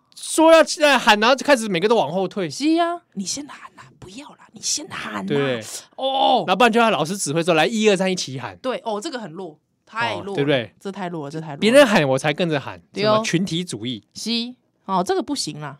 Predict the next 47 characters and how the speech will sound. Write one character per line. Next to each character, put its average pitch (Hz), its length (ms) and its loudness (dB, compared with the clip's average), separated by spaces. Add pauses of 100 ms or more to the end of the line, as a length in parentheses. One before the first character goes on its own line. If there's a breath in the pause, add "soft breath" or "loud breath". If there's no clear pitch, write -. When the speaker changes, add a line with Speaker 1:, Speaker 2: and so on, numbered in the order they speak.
(160)
Speaker 2:
啊， 170 260 -2
Speaker 1:
对 - 0 -
不 - 0 -
对？ 156 60 -8
Speaker 2:
不 190 80 -6
行， 160 160 -8
不 160 140 -12
行， 147 180 -16
不 143 100 -18
行。 - 140 -20 (120)
Speaker 1:
好， 107 240 -6
应 156 80 -6
该 180 80 2
有 143 120 2
自 147 220 -6
信， 131 200 -8 (160)
Speaker 2:
是， - 100 -14
Speaker 1:
培 156 80 0
养 170 120 2
自 214 80 -6
信。 202 260 -4
Speaker 2:
是， 196 60 -6
是， 185 180 -8
是， 170 60 -10
没 196 180 -6
错。 220 240 -4
所 330 180 -2
以 294 80 -2
这 349 120 -4
个 277 140 0
其 254 120 -8
实 254 80 -4
Halloween 269 420 -2
其 208 140 -6
实 196 160 -6
很 175 160 -8
多 196 100 -4
学 190 140 -6
者 175 100 -6
都 165 100 -6
在 175 100 -4
讨 139 240 -12
论 156 180 -10
说， 160 120 -8
它 180 140 -6
其 185 140 -10
实 165 180 -10